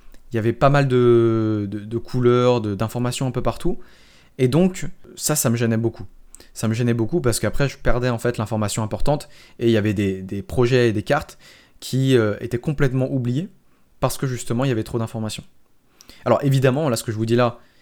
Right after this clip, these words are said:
euh, j'ai peut-être pas exploité Trello à son plein potentiel, avec notamment en installant tous les,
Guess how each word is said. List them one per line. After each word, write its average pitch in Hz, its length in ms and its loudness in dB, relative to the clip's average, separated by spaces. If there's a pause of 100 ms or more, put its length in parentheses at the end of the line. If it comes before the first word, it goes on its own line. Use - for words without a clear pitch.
(320)
euh, 107 240 -12
j'ai 107 160 -8
peut-être 131 160 0
pas 135 120 4
exploité 143 680 0 (240)
Trello 139 420 2
à 107 120 -8
son 113 180 -6
plein 135 320 -2
potentiel, 139 720 -2 (400)
avec 117 400 0
notamment 117 420 0 (240)
en 113 140 -4
installant 113 340 0
tous - 180 2
les, 107 380 2